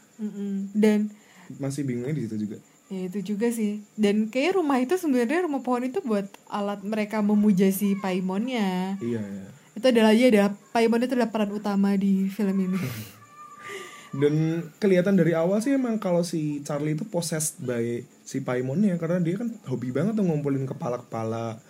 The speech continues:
Speaker 2: Terus dia
Speaker 1: Hmm.
Speaker 2: kalau gambar orang tuh biasanya gambar burung aja kepala doang.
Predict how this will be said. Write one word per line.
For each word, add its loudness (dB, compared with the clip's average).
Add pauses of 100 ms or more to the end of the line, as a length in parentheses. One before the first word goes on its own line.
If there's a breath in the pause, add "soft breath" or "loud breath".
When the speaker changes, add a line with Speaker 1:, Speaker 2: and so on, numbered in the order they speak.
(320 loud breath)
Speaker 2:
Terus -6
dia 2
Speaker 1:
Hmm. 2
Speaker 2:
kalau 4
gambar -2
orang -2
tuh -4
biasanya -4 (300)
gambar -2
burung 0
aja 0
kepala -4
doang. -4